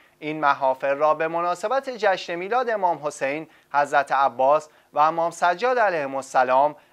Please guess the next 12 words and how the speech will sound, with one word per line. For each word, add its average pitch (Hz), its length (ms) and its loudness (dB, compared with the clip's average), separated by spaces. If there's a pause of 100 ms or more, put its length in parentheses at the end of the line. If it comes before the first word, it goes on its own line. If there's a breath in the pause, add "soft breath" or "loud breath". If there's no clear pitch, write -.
از 160 240 2
طریق 233 360 0
شبکهٔ 196 520 0
ماهوارهٔ 175 680 0
حرم 165 300 0
مطهر 131 640 -2
برگزار 147 540 0
می‌کند 156 480 -2 (380 soft breath)
تا 143 160 4
صدای 135 400 2
قرآن 131 420 0
را 143 220 2